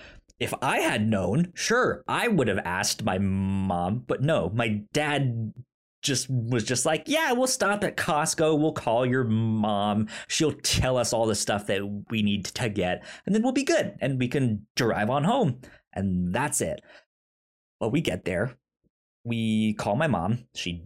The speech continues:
doesn't pick up. Apparently she's as-, asleep. My dad calls, like, eleven more times. She doesn't <laughs> answer. So, so we're just stuck there with, like, "Well, we don't know what we need to get." And I was like, "Well,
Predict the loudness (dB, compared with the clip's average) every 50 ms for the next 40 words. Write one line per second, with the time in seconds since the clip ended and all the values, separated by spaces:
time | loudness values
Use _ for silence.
0 | -10 -6 -2 0 0 0 0 -2 -2 -2 -2 0 0 0 0 0 -2 -2 -2 -4
1 | -8 _ -20 -20 -20 -20 -12 _ -8 -6 -4 -4 -4 -2 -2 -2 -2 0 0 0
2 | 0 -2 -2 -2 -2 0 -2 -2 -2 -2 -2 -2 -2 -2 0 0 -2 -2 -2 -6
3 | -10 -12 _ _ -8 -6 -4 -2 -2 0 0 0 0 0 0 0 0 -2 -2 -4
4 | -2 0 0 2 2 2 2 0 0 0 0 0 -2 -4 -6 _ -2 0 0 2
5 | 0 0 0 2 2 2 2 4 4 2 2 0 0 -2 0 0 0 0 2 2
6 | 0 0 -2 -6 _ _ _ _ _ _ _ -4 -2 -2 -2 -2 -4 -4 -4 -2
7 | -2 0 0 0 0 0 -2 -4 -2 -2 -2 -2 -2 -2 0 0 -2 -4 -6 -12
8 | -18 -20 -20 _ _ -16 -14 -14 -16 -14 _ -2 0 2 2 2 2 0 0 0
9 | -4 -6 -8 -2 0 0 0 0 -4 -4 0 0 2 2 2 2 2 0 2 2
10 | 0 0 2 2 2 4 4 2 2 2 2 0 0 2 2 2 2 4 4 4
11 | 2 2 2 2 2 4 4 4 4 4 4 4 4 4 4 4 2 2 2 2
12 | 2 2 2 2 2 4 2 2 2 2 0 -2 -6 -14 -20 -20 -20 -6 -2 0
13 | 0 2 2 0 0 0 0 0 0 0 0 0 2 2 2 0 -4